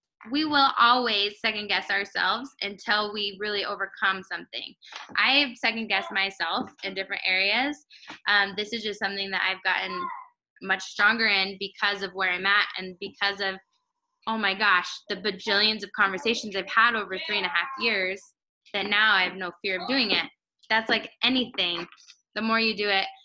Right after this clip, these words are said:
the less fear that you have. Um, so one of the other questions I wanna ask you is if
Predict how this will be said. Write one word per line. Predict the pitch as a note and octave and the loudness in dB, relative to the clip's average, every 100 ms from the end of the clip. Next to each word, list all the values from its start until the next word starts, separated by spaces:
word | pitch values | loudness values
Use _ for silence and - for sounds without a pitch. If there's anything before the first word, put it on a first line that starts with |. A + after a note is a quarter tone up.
| _ - | _ -6
the | G3+ | 0
less | F#3+ F#3+ | 0 0
fear | F#3+ F#3+ | -4 -2
that | F3+ | -2
you | F3+ F3+ | -2 0
have. | F3 - - - - - _ - _ - | 0 -2 -8 -14 -18 -20 _ -20 _ 0
Um, | G#3+ G#3+ G#3 G3+ G3 _ - C#4 D#4 - _ _ _ _ _ _ - _ _ _ _ _ _ _ _ - D4 - - - - _ _ - - - _ _ - - - _ | 4 4 2 -2 -8 _ -2 -2 -2 -10 _ _ _ _ _ _ -20 _ _ _ _ _ _ _ _ -10 -10 -10 -20 -20 -20 _ _ -18 -18 -18 _ _ -14 -14 -14 _
so | - C4+ B3+ B3 B3 - - _ _ _ | 4 6 6 6 2 -2 -12 _ _ _
one | A#3+ C4+ D4+ | 0 4 4
of | E4+ | 6
the | D#4+ | 6
other | C4 C4 | 6 4
questions | C4+ B3+ B3 | 2 0 2
I | A#3 | 0
wanna | A3+ - | 2 2
ask | A3 A3 - | 2 0 -2
you | A3 G3+ | -2 0
is | G3 A3 | -2 -4
if | G#3+ | -4